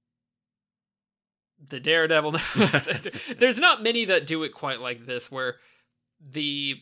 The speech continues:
Speaker 1: action is, is about the fact that these are people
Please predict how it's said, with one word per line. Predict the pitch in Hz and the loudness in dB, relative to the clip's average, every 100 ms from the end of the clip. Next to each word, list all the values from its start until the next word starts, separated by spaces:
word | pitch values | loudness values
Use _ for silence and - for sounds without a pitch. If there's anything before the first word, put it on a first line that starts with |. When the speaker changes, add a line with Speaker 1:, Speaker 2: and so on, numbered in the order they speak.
| _ _ _ _ 180 | _ _ _ _ 2
Speaker 1:
action | 190 - 202 160 | 2 2 -8 -6
is, | 156 135 - | -6 -8 -8
is | 151 139 | -6 -6
about | 135 151 151 151 | 0 2 0 -4
the | 139 | -6
fact | 139 127 - | -2 -2 -2
that | 120 123 | -8 -8
these | 123 117 - - | -10 -10 -14 -10
are | 123 | -10
people | 117 131 117 113 107 | -8 -8 -8 -12 -16